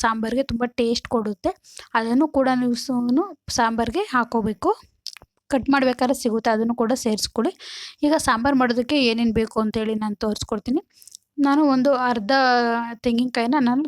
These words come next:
ತುರಿದು ಇಟ್ಕೊಂಡಿದ್ದೀನಿ. ಹಾಗೆ ಎರಡು ಈರುಳ್ಳಿ, ಒಂದು ಬೆಳ್ಳುಳ್ಳಿ ಗೆಡ್ಡೆನೂ ಕೂಡ ಸಿಪ್ಪೆ ತೆಗ್ದು ಇಟ್ಕೊಂಡಿದ್ದೀನಿ.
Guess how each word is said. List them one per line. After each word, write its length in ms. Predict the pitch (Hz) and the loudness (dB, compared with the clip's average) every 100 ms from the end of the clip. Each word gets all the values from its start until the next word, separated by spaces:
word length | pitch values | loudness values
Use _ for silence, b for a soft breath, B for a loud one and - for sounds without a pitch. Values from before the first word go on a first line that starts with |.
| - | 0
ತುರಿದು 320 | 247 202 320 - _ _ _ _ _ _ _ - - | -2 0 -6 -6 _ _ _ _ _ _ _ -18 -8
ಇಟ್ಕೊಂಡಿದ್ದೀನಿ. 600 | 233 254 247 226 254 403 B B B - | -4 -2 0 0 -2 -6 B B B -4
ಹಾಗೆ 260 | 269 277 302 | 0 4 4
ಎರಡು 320 | 269 254 302 403 - 269 | 4 2 2 0 0 2
ಈರುಳ್ಳಿ, 380 | 262 247 240 381 - - | 2 2 2 0 -2 -4
ಒಂದು 260 | 262 254 302 247 | -2 0 0 2
ಬೆಳ್ಳುಳ್ಳಿ 340 | 247 247 240 | 2 2 0
ಗೆಡ್ಡೆನೂ 380 | 240 240 240 233 | 0 -2 -2 -4
ಕೂಡ 160 | 233 240 | -4 -4
ಸಿಪ್ಪೆ 280 | 247 233 226 | -4 -6 -6
ತೆಗ್ದು 260 | - 214 208 | -8 -10 -10
ಇಟ್ಕೊಂಡಿದ್ದೀನಿ. 540 | - 233 220 220 302 | -10 -10 -8 -6 -6